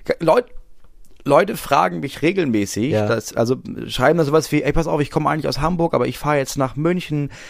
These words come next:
Speaker 1: Ähm, du bist da ja andauernd. Sag mal, wo sind denn da die geilsten Bars? Und wo, wo kann man am besten essen? Und wo kann man da dann am besten weggehen? Und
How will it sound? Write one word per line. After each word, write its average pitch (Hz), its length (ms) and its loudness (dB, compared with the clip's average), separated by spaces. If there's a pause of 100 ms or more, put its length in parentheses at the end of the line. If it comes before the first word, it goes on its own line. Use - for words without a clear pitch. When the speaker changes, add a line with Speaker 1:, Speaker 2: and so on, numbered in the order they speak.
(140)
Speaker 1:
Ähm, 123 460 2 (180)
du 123 100 -4
bist 180 180 0
da 165 60 2
ja 143 140 2
andauernd. 131 360 0 (120)
Sag 151 140 2
mal, 151 140 2 (120)
wo 127 440 2
sind 127 200 -4
denn 139 80 0
da 123 160 2
die 123 100 -2
geilsten 117 380 -2
Bars? 85 400 -2
Und 107 160 -2
wo, 135 160 0
wo 151 100 4
kann 160 140 4
man 143 100 2
am 123 100 -2
besten 123 300 -2
essen? 85 400 -4
Und 87 180 -6
wo 139 120 0
kann 131 200 -4
man 123 140 -2
da 117 160 4
dann 110 80 0
am 92 120 -4
besten 95 340 -4
weggehen? 85 360 -4
Und 90 160 -2